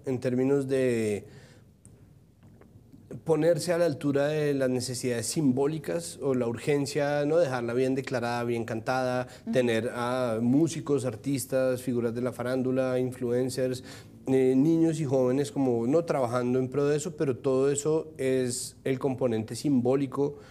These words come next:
Speaker 1: del trabajo ambientalista en general. ¿Qué se ha hecho para, sin necesidad de ir a estrellarse contra los balleneros en Japón, hablarle de frente a los gobiernos y que los gobiernos y las corporaciones de alguna manera respondan? Es decir,
Speaker 2: Ujú.
Speaker 1: ¿cómo se hace la transición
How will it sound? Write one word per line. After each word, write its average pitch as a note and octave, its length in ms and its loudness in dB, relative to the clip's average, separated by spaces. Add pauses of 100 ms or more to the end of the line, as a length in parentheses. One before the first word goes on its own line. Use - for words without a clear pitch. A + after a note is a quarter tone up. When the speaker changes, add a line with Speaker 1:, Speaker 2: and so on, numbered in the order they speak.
(300)
Speaker 1:
del B2 280 0
trabajo B2 760 2
ambientalista A#2 840 -2 (200)
en C#3+ 240 2
general. B2+ 560 -2 (380)
¿Qué E3 180 2
se E3+ 140 -2
ha E3+ 80 2
hecho E3+ 260 -2
para, D3+ 520 -2 (1160)
sin D3 300 0
necesidad B2 480 0
de C3 100 2
ir C#3+ 100 0
a D#3+ 40 2
estrellarse B2+ 520 -2
contra C#3+ 220 -4
los C#3 200 0
balleneros A2 480 -2
en C#3 120 -2
Japón, A2+ 460 -6 (1040)
hablarle D3 520 0
de D#3+ 80 0
frente B2+ 340 -2
a C3+ 40 0
los C#3+ 140 -2
gobiernos A#2+ 380 0
y D3+ 80 -4
que C3 160 -10
los A#2 160 -2
gobiernos A2+ 600 -2
y B2+ 240 0
las A#2 180 -6
corporaciones G#2+ 600 -6
de C3 40 -2
alguna A2 240 -4
manera A2+ 360 0
respondan? C3+ 720 -2
Es A2 100 -8
decir, A#2 160 -4
Speaker 2:
Ujú. A2 80 -8
Speaker 1:
¿cómo B2+ 200 0
se E3+ 100 -2
hace D3 180 0
la D3+ 140 -2
transición A#2+ 640 -2